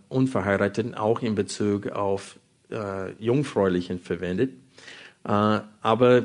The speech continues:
hier spricht Paulus von Menschen, die nie verheiratet waren. Deswegen werden sie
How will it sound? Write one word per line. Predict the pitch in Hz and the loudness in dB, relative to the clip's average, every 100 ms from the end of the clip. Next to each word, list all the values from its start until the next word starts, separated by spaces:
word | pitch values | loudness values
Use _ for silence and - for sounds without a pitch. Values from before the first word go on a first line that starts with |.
| - | 0
hier | - 135 131 - | 2 4 4 0
spricht | - 120 117 | 0 0 0
Paulus | - 107 113 110 | 2 4 4 2
von | 113 | 0
Menschen, | 101 104 - 107 95 | 0 0 -2 -4 -2
die | 101 | -2
nie | 98 98 104 | -2 -2 -4
verheiratet | - 90 90 87 90 87 - - | -6 -6 -4 -2 -4 -4 -8 -4
waren. | 90 85 85 | -4 -4 -8
Deswegen | 87 - 90 95 92 | -8 -4 -2 -2 -2
werden | 90 92 | -2 -4
sie | 92 90 90 92 | -6 -4 -4 -6